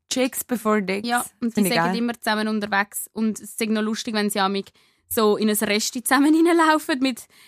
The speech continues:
Speaker 2: nur Frauen und sonst alles Pärchen im Resti.
Speaker 1: Oh.
Speaker 2: Machen so Galentines-mässig etwas.
Speaker 1: Was, was ist echt, wie wirst du echt behandelt, wenn du am Valentinstag einfach so allein in ein Resti gehst?
Speaker 2: Oh nein.
Speaker 1: Bekommst du echt dann so Rabatt über, weißt
Speaker 2: Ja,
Speaker 1: du,
Speaker 2: oder so
Speaker 1: <laughs> so
Speaker 2: gratis noch
Speaker 1: Mitleid?
Speaker 2: etwas, ja.
Speaker 1: <laughs>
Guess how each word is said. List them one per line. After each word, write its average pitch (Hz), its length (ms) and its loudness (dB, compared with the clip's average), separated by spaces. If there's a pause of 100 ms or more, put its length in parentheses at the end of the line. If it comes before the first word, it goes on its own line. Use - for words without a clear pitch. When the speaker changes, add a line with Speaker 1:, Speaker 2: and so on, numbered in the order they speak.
(140)
Speaker 2:
nur 277 220 2
Frauen 240 520 2
und 233 100 -10
sonst 247 180 -14
alles 233 300 -2
Pärchen 208 400 4
im 233 140 -4
Resti. 208 600 -4
Speaker 1:
Oh. 240 580 -2
Speaker 2:
Machen 214 240 -2
so 208 140 -6
Galentines-mässig 180 1160 -4
etwas. - 540 -10
Speaker 1:
Was, - 320 -6
was 190 180 -2
ist 240 160 -4
echt, 277 240 -2
wie 226 120 0
wirst 247 120 2
du 285 40 0
echt - 140 -6
behandelt, 226 480 0
wenn 208 140 -2
du 208 60 -2
am 196 60 -4
Valentinstag 208 600 -2
einfach 208 160 -6
so - 140 -6
allein 180 480 -2
in 202 120 0
ein 180 60 -6
Resti 190 460 -4
gehst? 180 500 -2 (100)
Speaker 2:
Oh 233 40 -6
nein. 220 300 -4
Speaker 1:
Bekommst 220 260 2
du 233 40 4
echt 226 140 -2
dann 202 140 2
so 196 120 0
Rabatt 190 420 0 (140)
über, 196 280 -6
weißt 226 200 4
Speaker 2:
Ja, 202 60 4
Speaker 1:
du, 220 60 2
Speaker 2:
oder 220 120 2
so 285 40 4
Speaker 1:
<laughs> - 20 6
so 208 80 6
Speaker 2:
gratis 214 640 6
noch 247 200 6
Speaker 1:
Mitleid? 247 300 4
Speaker 2:
etwas, 392 260 2
ja. 330 580 6
Speaker 1:
<laughs> - 60 -14